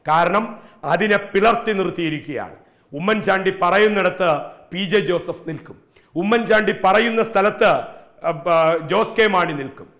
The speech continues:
ആകെയുള്ളത് മുസ്ലിം ലീഗാണ്. ആ ലീഗിന്റെ കുഞ്ഞാലിക്കുട്ടിയുടെ മനസ്സ്, കുഞ്ഞാ-, കുഞ്ഞാലിക്കുട്ടി, കുഞ്ഞാലിക്കുട്ടി ചിന്തിക്കുന്നതും പ്രവർത്തിക്കുന്നതും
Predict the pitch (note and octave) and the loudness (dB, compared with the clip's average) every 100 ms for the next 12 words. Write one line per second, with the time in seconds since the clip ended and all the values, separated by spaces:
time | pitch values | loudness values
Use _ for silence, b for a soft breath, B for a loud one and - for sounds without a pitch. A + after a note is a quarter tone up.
0 | _ - D3+ G#3 G3+ G3+ F3+ E3+ D#3+ D#3+ | _ -2 2 2 2 2 0 -2 -4 -6
1 | D#3 G#3 F#3+ E3 D3+ B2 G2 - b b | -6 -6 -4 -4 -2 -4 -4 -12 b b
2 | C#3 F#3 E3 F3+ E3 F#3+ F3 - E3 F#3+ | 0 0 0 -6 -4 -4 -4 -6 -4 -2
3 | G3+ G3 E3+ E3 E3 D#3 D3+ E3 D4+ - | -2 -4 -8 -6 -2 -2 -2 -2 -2 -2
4 | E3+ G#2+ B B _ F3 F#3+ G#3+ - E3+ | -4 -4 B B _ -4 0 0 0 -2
5 | F3+ G#3+ A3 G#3 G3 G3+ E3+ D#3+ B - | 0 0 0 -4 -4 -4 -4 -8 B -8
6 | E3+ F3+ G3+ A3+ A3 G#3 A#3 G3+ A3 B3+ | -6 -2 0 0 -4 -8 -8 -6 -4 -4
7 | A#3+ A3 A3 F#3 G#3 B3 B3 A3 G3 F3 | -2 0 0 0 0 0 -2 -4 -4 -4
8 | D#3 | -6